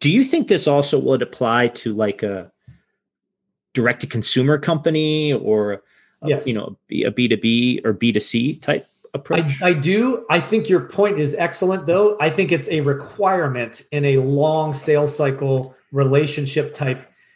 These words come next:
Speaker 2: I used, I did medical sales for Johnson and Johnson for, for
Speaker 1: Oh, wow. <laughs>
Speaker 2: And so,
Speaker 1: That's a
Speaker 2: uh,
Speaker 1: long sales cycle.
Speaker 2: Yeah.
Speaker 1: <laughs>
Speaker 2: Switching a doctor over from a competitor's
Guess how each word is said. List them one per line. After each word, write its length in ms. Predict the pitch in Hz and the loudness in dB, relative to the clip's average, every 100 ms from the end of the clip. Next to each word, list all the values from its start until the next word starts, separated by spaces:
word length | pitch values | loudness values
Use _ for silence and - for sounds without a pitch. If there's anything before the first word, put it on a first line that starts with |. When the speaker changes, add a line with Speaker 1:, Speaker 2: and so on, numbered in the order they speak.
| - | -2
Speaker 2:
I 100 | 151 | 0
used, 260 | 180 139 | 0 -2
I 100 | 156 | -2
did 240 | 143 170 135 | 2 2 2
medical 320 | 156 147 143 | 0 0 -2
sales 340 | 139 143 131 | 0 0 -2
for 100 | - | -4
Johnson 340 | 135 135 139 131 | -2 -2 -2 -6
and 100 | 110 | -4
Johnson 340 | 135 139 143 | -4 -4 -6
for, 340 | 135 147 143 139 | -4 -4 -2 0
for 260 | 143 143 | 2 4
Speaker 1:
Oh, 260 | 247 220 180 | 4 6 6
wow. 580 | 127 131 160 151 123 107 - | 6 6 6 6 4 0 0
<laughs> 0 | - - 330 320 - - - | 0 2 0 0 -6 -10 -8
Speaker 2:
And 280 | 156 143 135 | -4 -4 -2
so, 500 | 160 147 143 135 - _ - | 0 2 2 -2 -6 _ -2
Speaker 1:
That's 160 | 123 | 0
a 60 | 156 | 2
Speaker 2:
uh, 40 | |
Speaker 1:
long 400 | 143 107 120 117 | 2 2 4 4
sales 300 | 107 113 95 | 0 -4 -4
cycle. 340 | - 85 - - - 131 | -8 -12 -14 -20 -16 -8
Speaker 2:
Yeah. 280 | 151 143 131 - - - - - - | -4 -4 -6 -10 -14 -14 -10 -4 -2
Speaker 1:
<laughs> 680 | 254 - 403 - - - | 0 0 2 2 0 -10
Speaker 2:
Switching 360 | - 202 208 196 | 0 2 2 0
a 60 | 160 | 0
doctor 500 | 156 175 - 151 143 | 0 0 0 2 4
over 300 | 139 135 135 | 4 2 -2
from 340 | - 135 127 | 0 -2 -2
a 100 | 139 | -4
competitor's 800 | 139 135 165 151 139 135 127 - | -4 -2 0 0 0 0 -2 -6